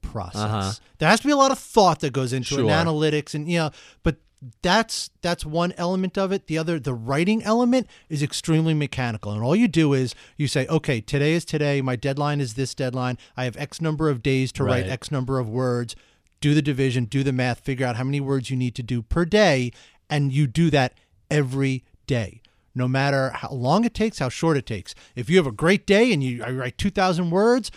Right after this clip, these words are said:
Speaker 1: then great, you can, you know, ratchet back a little bit the next day. If you have a terrible day and you only write a hundred words, you have to, you have to amp it up the next day. You have to average that many words every single day until your deadline, and you can do it. It, it's, it's, it's,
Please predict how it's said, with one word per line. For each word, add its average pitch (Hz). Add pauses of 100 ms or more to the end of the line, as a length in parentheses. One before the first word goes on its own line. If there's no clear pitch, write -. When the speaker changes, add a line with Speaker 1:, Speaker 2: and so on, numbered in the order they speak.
(380)
Speaker 1:
then 175
great, 147
you 120
can, 127
you 147
know, 120
ratchet 147
back 147
a -
little 135
bit 120
the 135
next 131
day. 95 (200)
If 123
you 190
have 175
a -
terrible 185
day 214
and 135
you 135
only 160
write 151
a 123
hundred 175
words, 262 (240)
you 147
have 160
to, 160
you 147
have 139
to -
amp 143
it 143
up 127
the 151
next 156
day. 98 (220)
You 143
have 160
to -
average 143
that 135
many 147
words 131 (120)
every 156
single 170
day 151
until 135
your 131
deadline, 110 (420)
and 151
you 139
can 185
do 233
it. - (460)
It, 185
it's, - (120)
it's, 156
it's, 151